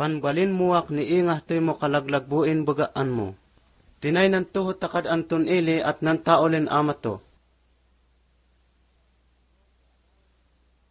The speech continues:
Namnon ta adawi pa'y di abong, inti bo ama to at kinaahian to. Naan batiak nito hinip ngat huta ungaton oridian at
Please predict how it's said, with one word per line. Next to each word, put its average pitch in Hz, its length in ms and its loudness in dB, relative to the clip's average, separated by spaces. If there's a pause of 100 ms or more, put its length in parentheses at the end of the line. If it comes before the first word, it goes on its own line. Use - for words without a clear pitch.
(1000)
Namnon 165 480 2
ta 151 240 0
adawi 185 480 2
pa'y 175 160 -4
di 165 80 -6
abong, 160 560 0 (160)
inti 175 480 0
bo 160 160 2
ama 151 240 4
to 156 240 0
at 143 160 -4
kinaahian 139 800 -4
to. 98 240 -6 (560)
Naan 170 480 2
batiak 185 320 -6
nito 175 320 -4
hinip 180 240 0
ngat 180 240 -2
huta 170 240 -2
ungaton 170 560 2
oridian 160 560 -2
at 156 160 -4